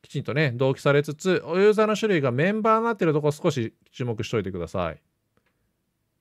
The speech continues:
きちんとね、いろんなものが同期されてますね、ちゃんとね。役職とか部署とかそういうのも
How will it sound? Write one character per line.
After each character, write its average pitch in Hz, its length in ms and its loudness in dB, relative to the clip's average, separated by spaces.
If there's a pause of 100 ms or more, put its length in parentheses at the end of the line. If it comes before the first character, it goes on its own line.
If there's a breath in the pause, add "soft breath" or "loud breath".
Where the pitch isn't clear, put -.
(2250)
き - 80 -20
ち 147 120 -4
ん 135 40 -4
と 147 100 0
ね、 170 280 0
い 139 80 -8
ろ 127 120 -2
ん - 20 -2
な 123 80 -2
も 120 100 -2
の 107 80 -2
が 85 100 -4
同 98 160 -4
期 - 80 -8
さ 113 80 -4
れ 107 80 -2
て 117 80 -4
ま 113 120 -6
す 87 80 -12
ね、 92 80 -8
ち 90 60 -10
ゃ 73 40 -10
ん 71 60 -14
と 98 120 -10
ね。 113 200 -8 (640)
役 117 200 -4
職 143 400 2
と - 120 -8
か - 240 -12
部 113 120 -4
署 92 240 0
と 95 80 -8
か 90 80 -10
そ - 80 -2
う 156 40 0
い - 0 -
う - 20 0
の 135 80 0
も 95 200 -8